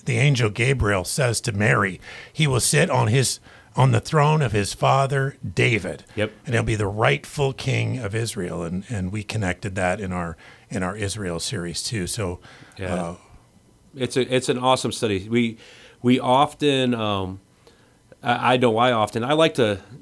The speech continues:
Speaker 2: to live in the New Testament is kinda, 'cause it's more
Speaker 1: Yeah.
Speaker 2: applicable
Speaker 1: Sure.
Speaker 2: to us. But, I mean,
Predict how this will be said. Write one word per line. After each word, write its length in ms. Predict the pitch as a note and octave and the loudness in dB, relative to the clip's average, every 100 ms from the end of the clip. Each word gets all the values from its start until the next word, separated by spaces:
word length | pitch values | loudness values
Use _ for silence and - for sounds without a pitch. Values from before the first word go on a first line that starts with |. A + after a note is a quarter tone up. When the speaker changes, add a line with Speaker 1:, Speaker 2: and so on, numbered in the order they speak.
| - | -2
Speaker 2:
to 80 | A2+ | 0
live 220 | B2 B2 | 2 2
in 60 | |
the 60 | A2+ | 2
New 140 | A2+ | 2
Testament 580 | A2 A#2 A2 B2 B2 B2 | 0 -2 -2 -2 -2 -4
is 160 | B2+ A#2 | -6 -6
kinda, 320 | - A2+ G#2+ | -2 0 0
'cause 180 | G#2 G#2 | -2 -4
it's 140 | G#2 | -4
more 300 | A#2+ A2+ A2+ A2+ | 2 4 4 2
Speaker 1:
Yeah. 60 | |
Speaker 2:
applicable 680 | A#2+ - C3+ C#3+ C#3 D#3 D3+ - - | -2 0 2 2 2 0 -2 -14 -14
Speaker 1:
Sure. 220 | - D3 | -2 0
Speaker 2:
to 60 | D#3 | 0
us. 120 | - - - - _ | -2 -14 -20 -20 _
But, 280 | B2+ A#2+ - _ _ _ - | 2 2 -2 _ _ _ -6
I 40 | A2+ | 0
mean, 300 | A#2+ A2+ | 0 0